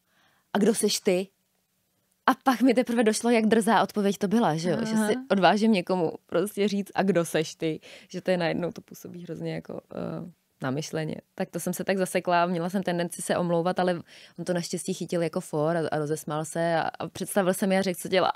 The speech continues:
Speaker 1: <laughs> Tak to bylo fajn.
Speaker 2: <laughs> A,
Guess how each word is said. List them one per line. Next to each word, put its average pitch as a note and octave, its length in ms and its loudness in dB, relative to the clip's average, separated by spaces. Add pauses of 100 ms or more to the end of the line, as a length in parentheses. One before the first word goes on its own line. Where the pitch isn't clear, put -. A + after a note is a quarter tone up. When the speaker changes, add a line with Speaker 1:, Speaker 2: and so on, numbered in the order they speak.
Speaker 1:
<laughs> C#4+ 140 6
Tak B3+ 120 2
to B3+ 60 6
bylo C#4 220 10 (100)
fajn. A#3 420 6
Speaker 2:
<laughs> A4 60 4 (1400)
A, A#3+ 260 4